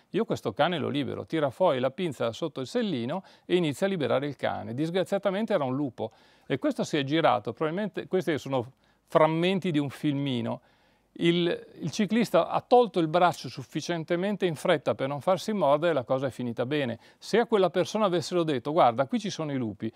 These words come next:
se trovi un animale così e così e così, non fare nulla, chiama la forestale e la finiamo lì". E poi ci sono anche le persone poco intelligenti, che sono quelle che nutrono i lupi, e purtroppo ce n'è più di quanti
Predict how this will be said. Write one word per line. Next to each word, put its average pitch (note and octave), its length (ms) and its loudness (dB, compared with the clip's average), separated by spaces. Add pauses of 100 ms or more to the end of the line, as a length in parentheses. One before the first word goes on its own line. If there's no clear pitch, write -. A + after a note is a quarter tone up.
(160)
se F3 180 -2
trovi B3+ 280 6
un F#3 100 0
animale E3+ 400 2
così C#3+ 240 -4
e G#3 80 0
così C#3+ 240 0
e E3+ 80 0
così, C3 400 -4 (460)
non A3 200 0
fare G#3 240 6
nulla, A#2+ 480 -2
chiama A3 280 2
la D3+ 100 2
forestale D3 800 0 (420)
e D3+ 340 0 (100)
la C#3 160 -6
finiamo B2+ 480 -2
lì". A2 200 -6 (540)
E - 160 0
poi D#3+ 220 6
ci E3 100 -4
sono D3+ 240 -2
anche D3+ 220 0
le C3+ 80 -2
persone C#3+ 440 -2
poco C#3+ 240 0
intelligenti, D3 1040 -2 (180)
che B2+ 120 -2
sono C3+ 240 -4
quelle C3 320 2
che - 240 0 (140)
nutrono D3+ 520 2
i B2+ 80 2
lupi, B2+ 280 -2
e B2+ 40 -2
purtroppo F3 440 -2
ce D3 120 -4
n'è B2+ 100 -2
più F#3 140 -4
di C#3+ 140 0
quanti C#3+ 440 -2